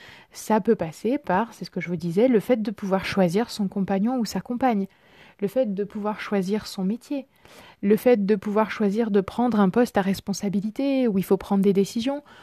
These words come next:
Ou au contraire, de choisir un poste où on est plutôt tranquille, euh, où on va aller faire un travail de fond, un travail très important, euh, mais où il n'y a pas forcément la prise de risque au niveau des responsabilités.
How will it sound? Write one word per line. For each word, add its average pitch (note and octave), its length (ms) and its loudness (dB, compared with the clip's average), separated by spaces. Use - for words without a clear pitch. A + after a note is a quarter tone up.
Ou G#3 80 0
au G#3+ 80 4
contraire, B3 480 -2
de A3 80 0
choisir G3 400 -2
un F#3 80 0
poste B3+ 380 0
où - 20 2
on G3 100 4
est G3 80 4
plutôt A3 460 -2
tranquille, C4 720 -2
euh, G3+ 320 -4
où A3 220 -2
on G3+ 100 -2
va G3 160 -2
aller G3 220 0
faire G3+ 240 -4
un G3 80 0
travail F#3+ 340 2
de F#3 100 0
fond, C#4+ 380 -6
un G#3+ 80 0
travail F3 320 -6
très F#3 240 -6
important, F#3+ 560 -8
euh, F#3 280 -4
mais A3+ 640 2
où G3+ 100 0
il F#3 40 0
n'y F#3+ 60 4
a F3 60 2
pas A3 140 0
forcément A3+ 400 2
la G3+ 120 6
prise A#3 240 4
de G3 80 4
risque A3 300 2
au G#3 40 8
niveau G3+ 220 8
des G#3 140 4
responsabilités. A3 840 0